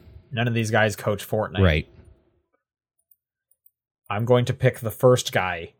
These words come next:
Speaker 2: Eric Adrian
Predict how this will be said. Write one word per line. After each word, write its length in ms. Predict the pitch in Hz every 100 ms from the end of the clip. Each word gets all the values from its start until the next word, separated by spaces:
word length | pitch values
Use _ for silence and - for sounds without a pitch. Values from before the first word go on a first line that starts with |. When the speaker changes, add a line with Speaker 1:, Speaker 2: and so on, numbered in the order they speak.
| _ _ _ _ _ _ _ _ -
Speaker 2:
Eric 580 | 127 165 170 - - _ _ _ _
Adrian 760 | 117 139 131 165 160 156 151